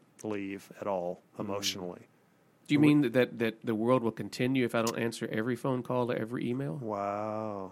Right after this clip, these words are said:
Speaker 1: I think maybe so.
Speaker 2: You really?
Speaker 1: If we're willing to let it go. And, and again, that's part of the price we pay.
Speaker 2: But my people, they have to have, uh,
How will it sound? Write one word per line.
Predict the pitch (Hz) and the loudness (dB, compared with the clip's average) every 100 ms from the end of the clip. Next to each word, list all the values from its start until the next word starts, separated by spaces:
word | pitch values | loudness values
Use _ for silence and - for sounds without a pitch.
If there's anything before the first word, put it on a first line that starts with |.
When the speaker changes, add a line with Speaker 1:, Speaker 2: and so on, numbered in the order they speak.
| 131 | -10
Speaker 1:
I | 110 | -12
think | - 123 123 127 | -6 -6 -4 -4
maybe | 120 127 | -2 -2
so. | - 139 185 175 | 0 0 0 -2
Speaker 2:
You | 107 | 0
really? | 113 160 196 196 | 2 2 0 2
Speaker 1:
If | 180 180 160 | 4 6 6
we're | 143 | 8
willing | 156 175 143 | 10 10 8
to | |
let | 123 120 | 6 4
it | 107 | 2
go. | 127 143 113 101 | 4 6 6 2
And, | 135 165 | -4 0
and | 143 | 0
again, | 139 151 190 147 131 - - | 2 4 6 4 2 -8 0
that's | 165 - | 2 2
part | 165 160 | 4 4
of | 117 | 4
the | |
price | - 156 160 - | 4 8 8 4
we | 113 | -4
pay. | 110 117 98 101 - - | -4 -4 -4 -6 -14 -2
Speaker 2:
But | 170 | 2
my | 170 143 | 4 4
people, | - 226 233 156 | 4 0 4 6
they | 143 165 | 6 4
have | 170 170 | 2 0
to | 175 | 2
have, | 165 165 | 4 4
uh, | 175 | 2